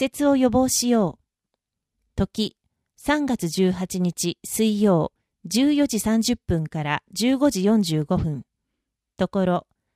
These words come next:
済生会三条病院。内容、骨粗鬆症と転倒予防について学びます。軽い体操を行うため、動きやすい服装でお越しください。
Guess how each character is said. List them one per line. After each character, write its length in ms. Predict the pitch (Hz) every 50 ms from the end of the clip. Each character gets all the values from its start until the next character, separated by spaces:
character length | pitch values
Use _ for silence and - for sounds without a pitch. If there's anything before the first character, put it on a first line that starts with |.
| _ _
済 280 | - - 247 262 269 254
生 240 | - 262 247 240 -
会 240 | - 208 208 208
三 240 | - - 220 240 254
条 240 | 240 269 254 254 226
病 260 | 220 233 233 208 175 151
院。 220 | 143 139 131 - - _ _ _ _ _ _ _ _ _ _ _ _ _ _ _ _ _ -
内 260 | 185 196 202 190 180
容、 320 | 185 180 170 165 156 - - _ _ _ _ _ _ _ _ _
骨 140 | - 311 302 -
粗 180 | - 240 202
鬆 240 | - - 196 190 190
症 240 | - - 196 185 185
と 260 | - - 175 175 - - _ _ _
転 180 | - 233 254 262 -
倒 200 | 285 277 285 277
予 120 | 285 285
防 200 | 240 220 196 180
に 100 | 165 165
つ 160 | - - 185
い 80 | 180 165
て 100 | - 156
学 220 | 156 156 156 156
び 120 | 156 160 156
ま 120 | 156 160 170
す。 140 | - - _ _ _ _ _ _ _ _ _ _ _ _ _ _ _ _ _ _
軽 260 | - 175 175 185 214
い 120 | 240 226 -
体 200 | 220 220 208 202
操 280 | - 214 202 190 180
を 40 | 175
行 120 | - 190
う 220 | 180 175 175 170 -
た 100 | - 165
め、 220 | 156 160 151 - - _ _ _ _ _
動 240 | - 175 180 214 208
き 120 | - 254
や 120 | 262 254
す 140 | - - 277
い 80 | 233 202
服 180 | - - -
装 240 | 165 - 175 165 160
で 100 | 151 160
お 40 | 156
越 160 | - - 165
し 100 | - -
く 100 | - 180
だ 120 | - 165 160
さ 180 | - 170 156
い。 80 | 143